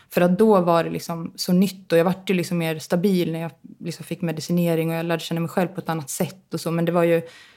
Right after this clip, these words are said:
liksom all den här ångesten, den molande kännan inombords. Så att jag fortfarande har så him-, himla mycket att, att rätta till.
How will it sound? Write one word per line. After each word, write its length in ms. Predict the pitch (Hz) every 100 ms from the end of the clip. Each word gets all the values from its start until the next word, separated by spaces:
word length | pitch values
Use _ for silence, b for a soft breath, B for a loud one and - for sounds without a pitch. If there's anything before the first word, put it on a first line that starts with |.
| B B -
liksom 240 | 175 165 160
all 140 | 185
den 80 | 180
här 140 | 170
ångesten, 800 | 208 196 170 156 - - 104 151 - -
den 160 | 170
molande 400 | 170 175 170 160
kännan 300 | 160 175 160
inombords. 540 | 170 165 170 185 170 -
Så 160 | 156
att 180 | 156 156
jag 280 | 160 151 139 - _ - 139
fortfarande 440 | - - 180 160
har 100 | 156
så 160 | - 165
him-, 160 | 139 -
himla 220 | 170 165
mycket 320 | 165 165 165
att, 200 | 160 156
att 100 | 165
rätta 200 | 147 -
till. 400 | - 233 110 110